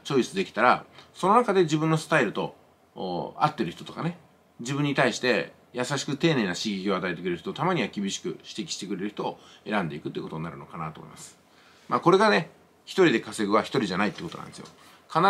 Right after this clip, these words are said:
ず自分の先を行く人の背中を追いかけるところと、背中を追いかけながらも、その人と同じルートを通らないってことですよね。ここを使い分けていくことで、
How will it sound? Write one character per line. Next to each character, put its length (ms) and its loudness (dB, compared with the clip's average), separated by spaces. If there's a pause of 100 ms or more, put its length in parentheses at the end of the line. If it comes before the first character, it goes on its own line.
(120)
ず 280 4 (440)
自 180 -4
分 120 6
の 80 6
先 280 2
を 60 10
行 120 4
く 100 0
人 180 4
の 180 4
背 140 -4
中 240 4
を 140 8
追 100 4
い 40 2
か 100 2
け 80 -2
る 100 -2
と 80 -8
こ 120 -6
ろ 60 -8
と、 300 0 (180)
背 180 -2
中 200 8
を 100 8
追 100 8
い 40 2
か 120 4
け 100 4
な 100 6
が 80 6
ら 100 4
も、 300 2 (240)
そ 180 2
の 80 8
人 180 -2
と 160 2
同 140 8
じ 100 0
ル 120 6
ー 40 2
ト 100 -4
を 40 -6
通 240 2
ら 80 6
な 80 -2
い 40 -12
っ 20 -20
て 100 -20
こ 100 -18
と 80 -20
で 40 -20
す 60 -16
よ 80 -10
ね。 140 -8 (800)
こ 120 -6
こ 100 6
を 60 6
使 180 0
い 40 8
分 100 8
け 100 0
て 80 -2
い 60 -2
く 80 -16
こ 80 -8
と 80 0
で、 280 4